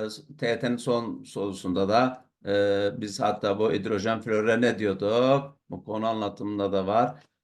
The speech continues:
Hidrojen fl-, e, flor, e, benim kimya öğretmenim İsmail Yılmaz'ın dilinde söylüyorduk. Camiyen asit diyorduk. Camiyer böyle. Çatı, valla Galip Varlı mı demişti bunu? O da benim kimya öğretmenim. İsmail Yılmaz'ın tam şimdi hatırlamıyorum. Ya,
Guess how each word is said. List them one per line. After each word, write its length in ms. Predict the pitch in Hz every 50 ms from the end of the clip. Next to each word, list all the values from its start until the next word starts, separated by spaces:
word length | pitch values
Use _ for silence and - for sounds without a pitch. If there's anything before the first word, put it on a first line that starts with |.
| _
Hidrojen 440 | - 104 95 110 113 107 107 113 110
fl-, 800 | 104 120 113 113 120 120 120 - 107 107 107 104 104 101 101 98
e, 40 | -
flor, 460 | - - 101 104 110 120 120 120 -
e, 220 | 101 98 92 - -
benim 260 | 98 98 104 104 101
kimya 380 | - 110 104 107 107 104 104
öğretmenim 420 | 98 101 98 - - 104 98 98 87
İsmail 380 | 92 - - 104 101 98 101
Yılmaz'ın 380 | 101 101 98 98 95 98 101 95
dilinde 340 | 95 101 98 98 95 101 98
söylüyorduk. 460 | 95 - - 87 90 107 - - 90
Camiyen 1000 | 98 110 113 117 120 120 120 117 113 107 104 104 107 113 120 127 135 131 123 -
asit 440 | - - 101 - - 104 - - _
diyorduk. 400 | - - 92 90 - 95 - -
Camiyer 640 | - 117 107 107 110 113 110 110 120 123 127 123 113
böyle. 400 | 104 90 90 92 90 90 90 - - _ _ _ _ _ -
Çatı, 460 | - 117 - - - - - 135 139
valla 200 | 135 123 101 98
Galip 400 | 98 95 120 120 123 127 - -
Varlı 220 | 113 107 104 107
mı 160 | 110 110 101 95
demişti 320 | 95 92 95 - - 98
bunu? 500 | 101 98 98 101 107 110 - 147 - - - - - -
O 140 | - 95 95
da 80 | 98
benim 200 | 95 92 92 92
kimya 220 | 90 - 92 90 95
öğretmenim. 440 | 95 92 87 - - - 95 110 110
İsmail 360 | 107 - - 104 104 104 95
Yılmaz'ın 380 | 92 92 95 95 95 98 98
tam 340 | 98 - 117 107 104 101 - - - - _ _ _ _ _ _
şimdi 320 | - - - 110 104 95
hatırlamıyorum. 720 | 98 104 110 - - 123 117 120 117 101 95 95 95 98 101
Ya, 180 | 110 117 120